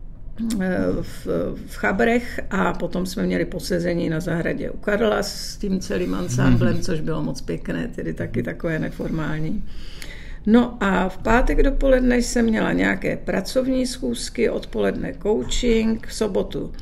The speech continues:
Speaker 1: turistiku celodenní v Jevansku a v neděli četbu a rodinu.
Speaker 2: Proč jsem se vás na to zeptal? Já bych to chtěl teďka objasnit, protože celkově, když my jsme spolu komunikovali už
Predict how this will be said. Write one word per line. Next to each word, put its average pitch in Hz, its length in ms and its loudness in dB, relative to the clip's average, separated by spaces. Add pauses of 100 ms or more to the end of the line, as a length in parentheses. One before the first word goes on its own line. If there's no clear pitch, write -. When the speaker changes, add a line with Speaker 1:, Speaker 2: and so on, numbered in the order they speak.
(300)
Speaker 1:
turistiku 240 680 4
celodenní 190 1000 2 (280)
v - 60 -4
Jevansku 180 760 2
a 156 60 -2
v 160 100 -2
neděli 156 500 2 (320)
četbu 180 460 2
a 165 80 -2
rodinu. - 440 -4 (1800)
Speaker 2:
Proč 139 220 0
jsem 170 140 2
se 156 140 2
vás 131 300 2
na 123 80 2
to 110 140 0
zeptal? 107 480 0
Já 117 120 0
bych 113 80 0
to 110 100 -4
chtěl 110 200 0
teďka 107 580 0
objasnit, 95 680 0 (480)
protože 117 1000 2 (640)
celkově, 127 400 4
když 104 160 -2
my 120 100 2
jsme 120 140 2
spolu 131 200 4
komunikovali 120 560 6
už 120 60 0